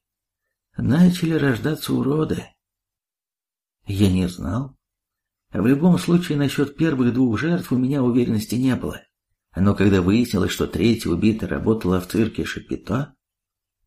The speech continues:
"В газетах писали, все жертвы были проститутками". "Циркачка или шлюха, так ли велика разница для почтенной публики?" — скривился сыщик.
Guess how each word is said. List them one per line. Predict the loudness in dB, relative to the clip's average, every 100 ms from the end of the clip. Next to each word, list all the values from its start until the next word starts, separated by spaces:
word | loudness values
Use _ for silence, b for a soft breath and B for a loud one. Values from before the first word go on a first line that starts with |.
| _ _ _ _ -8
"В | -4 0
газетах | 0 2 0 -2 -2
писали, | -2 0 -2 -2
все | -2 -2
жертвы | 0 0 -2 -2 -2
были | 0 -2
проститутками". | -4 -6 -6 -4 -4 -4 -6 -8 -10 _ _ _ _ _ _ _ _ -10
"Циркачка | -2 -2 0 0 -2 0 0
или | 2
шлюха, | 0 0 0 0 -4 -6 _ _ _ _
так | -4 -2
ли | 0
велика | 2 2 2 0
разница | 0 0 0 -2 0
для | 0
почтенной | 0 -2 0 0 0
публики?" — | -2 -4 -4 -8 -14 _ _ _ _
скривился | -14 -6 -2 0 0 -2 -2
сыщик. | 2 0 0 -8